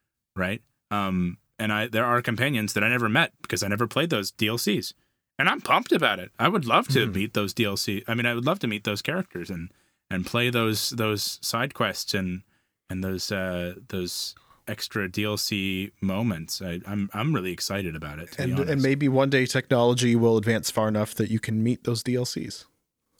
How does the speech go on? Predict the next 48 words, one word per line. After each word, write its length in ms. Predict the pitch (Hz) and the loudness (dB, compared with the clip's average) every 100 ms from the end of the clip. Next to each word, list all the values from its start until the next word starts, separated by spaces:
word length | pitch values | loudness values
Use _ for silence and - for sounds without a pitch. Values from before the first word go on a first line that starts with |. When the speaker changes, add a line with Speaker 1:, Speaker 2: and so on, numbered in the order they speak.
| _ _ - | _ _ -2
Speaker 1:
Uh, 60 | 151 - _ _ _ _ - | -2 -2 _ _ _ _ -2
yes. 520 | 131 123 - - - _ _ _ _ _ _ _ - | 2 2 0 -4 -6 _ _ _ _ _ _ _ -2
Yes. 520 | 123 156 202 - - 269 | 4 6 6 4 4 4
Speaker 2:
<laughs> 40 | - - - - 208 226 240 | 2 2 -2 -4 -10 -8 2
Speaker 1:
Yes. 340 | 156 147 - | 6 6 6
Speaker 2:
Um, 340 | 165 147 131 127 - - - | 4 6 2 0 -10 -20 4
we've 120 | 170 147 | 6 8
got 200 | 180 202 | 8 6
a 40 | |
few 260 | - 185 180 | 6 6 8
minutes 340 | 156 143 156 | 8 8 8
Speaker 1:
<laughs> 0 | |
Speaker 2:
left. 340 | 131 117 - - - - | 8 6 0 -14 -4 4
Before 400 | 156 - 175 214 | 4 6 8 8
we 140 | 220 | 6
wrap 300 | 170 139 131 | 6 6 6
up, 320 | 104 90 _ - | 2 0 _ 2
I 120 | 131 | 4
do 300 | 120 139 143 | 4 4 6
wanna 260 | 143 143 120 - | 6 6 4 0
touch 260 | - 120 - | 2 2 4
on 140 | 113 | 2
that 180 | 107 107 | 2 2
last 280 | 113 107 - | 2 2 0
su-, 120 | - | 0
uh, 220 | 113 139 139 | 2 2 4
I 80 | |
think 180 | 139 170 | 2 2
we 60 | 170 | 2
could 100 | 151 | 4
talk 120 | 135 | 4
about 180 | 135 120 | 4 4
it 40 | 117 | 4
more 200 | 117 113 | 4 4
later, 260 | 101 87 | 2 2
but 140 | 101 113 | 2 2
I 40 | |
do 120 | 120 | 4
wanna 140 | 135 127 | 2 2
touch 260 | - 120 | -2 -2
on 100 | 117 | 0
the 80 | 107 | 0
last 280 | 101 104 - | 0 0 -2
subject 360 | 104 98 98 - | -4 -2 -4 -4
that 80 | |
we 100 | 98 | -4
wanted 300 | 98 95 92 90 | -2 -4 -6 -6
to 260 | 85 - | -8 -10